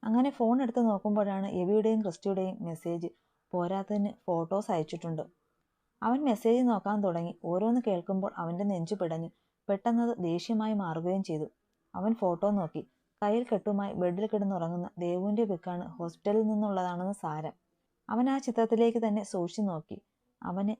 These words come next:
അവളെ കാണാൻ തോന്നി. അവൻ ഫോൺ എടുത്ത് ദേവുവിനെ വിളിച്ചു. വല്യമ്മച്ചോട് സംസാരിച്ചിരിക്കുമ്പോഴാണ്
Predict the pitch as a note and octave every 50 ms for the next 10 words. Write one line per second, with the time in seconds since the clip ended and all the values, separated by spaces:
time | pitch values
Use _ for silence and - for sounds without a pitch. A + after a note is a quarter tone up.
0 | _ - F#3 F3 F3+ F#3 G3 - G#3 F3+ E3+ E3+ F3 F#3+ G3+ F#3+ F#3+ - D#3+ D#3+
1 | E3 D#3+ - _ _ _ _ _ _ _ - A3+ G#3+ A3+ B3+ C#4 - B3 A3 A3
2 | A#3 A#3+ A#3+ A3+ A3+ - - - F#3 F#3 F3 F3+ F#3 G3 G#3 A3 A3+ G3+ E3+ D3+
3 | D#3 - - - _ _ _ _ _ - G3+ G3 G3 G#3+ A#3 A#3+ B3 C4 C4 C4+
4 | C#4 C#4 C#4+ - A#3+ F#3 F3+ - - A3 A3 A3 - A#3+ A3 G3+ G#3+ G#3 G#3 G#3
5 | G3+ G3+ G3